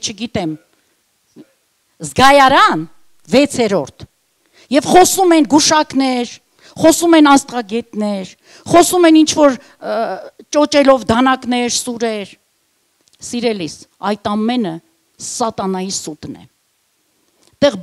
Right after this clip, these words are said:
բացարձակ աստվածային ոչինչ չկա, որովհետև այսօր այդ գուշակողը գուշակում է այդ մարդու կյանքը, հետն էլ ասում է, «Չատես ոչ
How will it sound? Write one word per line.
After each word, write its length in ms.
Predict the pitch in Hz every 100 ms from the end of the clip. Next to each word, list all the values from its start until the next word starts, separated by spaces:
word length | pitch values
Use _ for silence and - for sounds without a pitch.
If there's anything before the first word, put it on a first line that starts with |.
| 165
բացարձակ 840 | 269 311 - - 302 - 294 277 254
աստվածային 560 | - 247 240 240 233
ոչինչ 380 | 190 196 - 185 -
չկա, 280 | - - - - _ - - -
որովհետև 460 | 294 339 381 359 349
այսօր 300 | 339 349 339
այդ 160 | 330 220
գուշակողը 560 | 277 - 294 277 311 285 214
գուշակում 560 | 233 285 269 320 494
է 60 | 277
այդ 160 | 202 180
մարդու 320 | 180 170 180 -
կյանքը, 320 | 170 151 160 - - - 240
հետն 300 | 403 - 381
էլ 100 | 349
ասում 360 | 339 - 359 349
է, 40 | -
«Չատես 420 | 359 359 370 - 214
ոչ 160 | 208